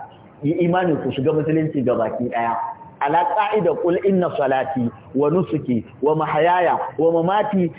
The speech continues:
lillahi rabbil alamin la sharika la wa bizalika umirtu.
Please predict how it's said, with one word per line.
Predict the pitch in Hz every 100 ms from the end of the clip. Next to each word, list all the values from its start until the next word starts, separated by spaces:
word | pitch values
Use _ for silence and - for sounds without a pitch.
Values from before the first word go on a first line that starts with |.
| -
lillahi | 165 180 208 233
rabbil | 208 196 208 156 185 185
alamin | 190 185 170 175 165
la | 170 240 233
sharika | 202 196 208 180
la | 135 - -
wa | 139
bizalika | 135 131 170 156 147 135
umirtu. | 135 151 120 110